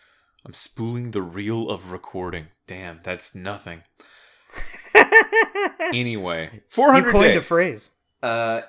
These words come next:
Speaker 1: it was
Speaker 2: Yeah.
Speaker 1: a D L C episode for season one, to, made to bridge the gap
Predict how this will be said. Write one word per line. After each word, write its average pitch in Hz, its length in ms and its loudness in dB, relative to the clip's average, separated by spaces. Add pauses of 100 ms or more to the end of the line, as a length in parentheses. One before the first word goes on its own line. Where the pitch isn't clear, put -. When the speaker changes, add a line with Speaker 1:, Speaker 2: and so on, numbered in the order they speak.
Speaker 1:
it 151 60 2
was 185 140 2
Speaker 2:
Yeah. 202 100 0
Speaker 1:
a 165 100 -2
D 214 60 0
L 220 100 2
C 196 540 -6 (160)
episode 117 500 -2
for 110 100 -16
season 110 420 -12
one, 90 300 -12 (460)
to, - 240 -14
made 127 340 -4
to 120 260 -10
bridge 123 380 -8
the 127 80 -8
gap 113 420 -2